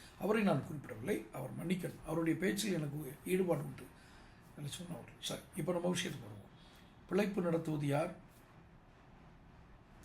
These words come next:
வாழ்ந்து காட்டுவது, வாழ்ந்து காட்டிக் கொண்டிருப்பது யார்? யாருடைய வாழ்வை வாழ்ந்து காட்டுகிறார்? அண்ணன் அழகிரி.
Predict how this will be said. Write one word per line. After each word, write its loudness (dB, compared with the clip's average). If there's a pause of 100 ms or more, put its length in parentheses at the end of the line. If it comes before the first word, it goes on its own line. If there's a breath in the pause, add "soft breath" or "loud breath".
(200)
வாழ்ந்து 6
காட்டுவது, -2
வாழ்ந்து 0
காட்டிக் -4
கொண்டிருப்பது -8
யார்? -12 (440 loud breath)
யாருடைய 4
வாழ்வை 4
வாழ்ந்து -2
காட்டுகிறார்? -8 (1700)
அண்ணன் -4
அழகிரி. -10